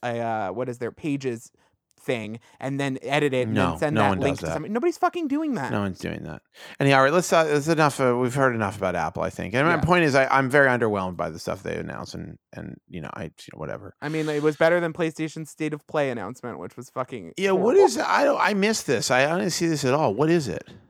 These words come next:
Speaker 1: They wanted to do what Nintendo does with Directs, where they don't have to do these announcements at, um, like, conventions and then
Speaker 2: Oh, right, they wanna
Speaker 1: work
Speaker 2: be on
Speaker 1: with
Speaker 2: their own,
Speaker 1: press.
Speaker 2: they wanna be on
Speaker 1: They
Speaker 2: their
Speaker 1: just
Speaker 2: own
Speaker 1: wanna
Speaker 2: thing.
Speaker 1: put a YouTube video up, and that's a
Speaker 2: Yeah.
Speaker 1: great idea. But they had no announcements in there, and they had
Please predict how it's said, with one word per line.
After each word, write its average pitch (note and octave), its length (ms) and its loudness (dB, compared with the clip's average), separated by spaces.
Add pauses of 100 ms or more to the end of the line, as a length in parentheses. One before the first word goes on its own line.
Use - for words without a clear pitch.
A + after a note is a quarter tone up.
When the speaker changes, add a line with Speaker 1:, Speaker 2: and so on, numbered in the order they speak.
(140)
Speaker 1:
They A3+ 140 4
wanted C#4 280 0
to B3 100 -4
do G3+ 220 -2
what F3 220 2
Nintendo D#3+ 360 0
does D3 160 2
with C#3 140 -8
Directs, A#2+ 640 -2
where C3 220 -2
they B2+ 100 0
don't C#3 220 0
have C#3+ 180 -4
to C#3 100 -6
do B2+ 420 -2
these B2+ 200 -6
announcements B2 720 -6
at, A2+ 340 -2
um, A2+ 440 -4
like, A2+ 180 -8
conventions B2 800 -6
and A#2 180 -6
then A#2 160 -6 (140)
Speaker 2:
Oh, D3+ 40 0
right, C3+ 140 4
they B2+ 80 4
wanna B2+ 140 4
Speaker 1:
work C3 60 4
Speaker 2:
be - 20 2
on A2 80 2
Speaker 1:
with G#2+ 80 2
Speaker 2:
their G#2 80 0
own, G#2 60 0
Speaker 1:
press. C3 120 4
Speaker 2:
they A#2+ 60 0
wanna A#2 100 2
be G#2+ 80 -2
on A2 80 2
Speaker 1:
They - 60 0
Speaker 2:
their G3 80 0
Speaker 1:
just G3 80 0
Speaker 2:
own F#3 60 -2
Speaker 1:
wanna G3+ 160 2
Speaker 2:
thing. - 40 -4
Speaker 1:
put G3+ 80 2
a G3 40 0
YouTube F3+ 340 -2
video A2 260 -2
up, D#2 260 -2
and D#3 140 -2
that's F#3 140 4
a - 20 0
Speaker 2:
Yeah. - 40 -2
Speaker 1:
great G3+ 180 2
idea. E3 400 2
But C#3+ 100 -6
they E3 120 0
had E3+ 120 0
no D#3+ 240 0
announcements F3 540 -4
in A#3+ 80 -6
there, A#3 280 -4
and D3+ 220 -6
they D3 80 -4
had D3 180 -4